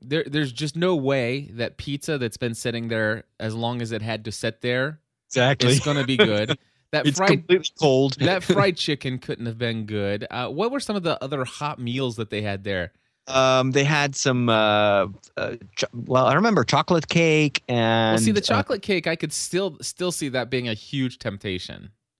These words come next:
Speaker 2: If you like chocolate cake.
Speaker 1: Well, if,
Speaker 2: Uh,
Speaker 1: yeah, if you like it. I mean, but of course
Speaker 2: And there was, there's this weird, uh, caramelized sugar something, uh, that nobody had ever heard of.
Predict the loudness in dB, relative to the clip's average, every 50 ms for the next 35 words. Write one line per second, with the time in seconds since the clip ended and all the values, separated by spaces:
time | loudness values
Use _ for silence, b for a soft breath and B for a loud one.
0 | _ -4 -4 0 2 4 4 6 4 4 4 2 0 0 0 0 -4 -4 -2 -4
1 | -6 -6 -4 -2 0 2 4 4 2 2 0 0 0 0 0 0 0 -2 -4 -4
2 | -4 -2 -2 -2 -2 -4 -6 -6 -6 -6 -6 -6 -6 -8 -8 -10 -10 -8 -4 -2
3 | -2 -2 0 2 4 4 4 4 2 0 0 0 -2 -2 -2 _ _ _ -20 -20
4 | _ _ -6 2 2 4 4 4 4 2 4 4 2 4 4 4 6 6 6 4
5 | 4 2 0 2 4 4 6 6 6 6 6 6 6 4 4 2 0 -4 0 2
6 | 4 4 4 4 4 4 4 4 2 2 -2 -4 -4 -2 2 2 2 4 4 4
7 | 6 6 6 6 6 6 4 4 2 0 -4 -2 0 0 0 2 4 4 4 4
8 | 4 4 2 2 0 -2 -4 -6 -8 -6 -2 0 2 2 2 4 4 4 4 6
9 | 4 4 4 4 4 4 4 4 4 4 4 4 4 4 6 6 4 4 2 -2